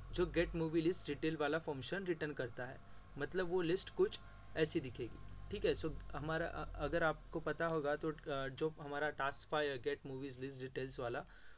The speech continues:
उसका आउटपुट कुछ इस तरीके से दिखता है, ठीक है, जो सरल पे दिया हुआ है, ठीक है। So ये ध्यान रखना कि अपने ये एनालिसिस सारी टू फिफ्टी मूवीज़ के लिस्ट पे रन करना है।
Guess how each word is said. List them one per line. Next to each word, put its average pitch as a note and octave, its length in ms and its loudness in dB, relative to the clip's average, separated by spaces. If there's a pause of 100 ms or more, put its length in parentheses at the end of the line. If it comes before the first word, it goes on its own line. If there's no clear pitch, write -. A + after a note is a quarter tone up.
(140)
उसका D#3+ 240 8
आउटपुट E3 340 2
कुछ F#3+ 200 -2
इस E3+ 160 2
तरीके D#3 280 0
से D#3 120 2
दिखता B2 300 -8
है, - 100 -14 (220)
ठीक F#3+ 160 -4
है, C3 160 0 (160)
जो D3 200 0
सरल C#3 260 0
पे C3+ 140 -2
दिया A#2 240 -4
हुआ - 220 -8
है, - 80 -14 (680)
ठीक D#3 180 -4
है। - 100 -8 (360)
So G3 300 8
ये F3+ 180 2
ध्यान E3+ 320 0
रखना F3 520 -2
कि F3+ 160 0
अपने F3 400 -4
ये F3+ 440 -2
एनालिसिस E3 600 4
सारी D#3 260 4
टू E3 160 0
फिफ्टी E3+ 260 -2
मूवीज़ D#3 520 4
के F3+ 100 -2
लिस्ट D#3 320 0
पे F3+ 120 2
रन D3 180 -2
करना A#2+ 360 -6
है। D#3 180 -6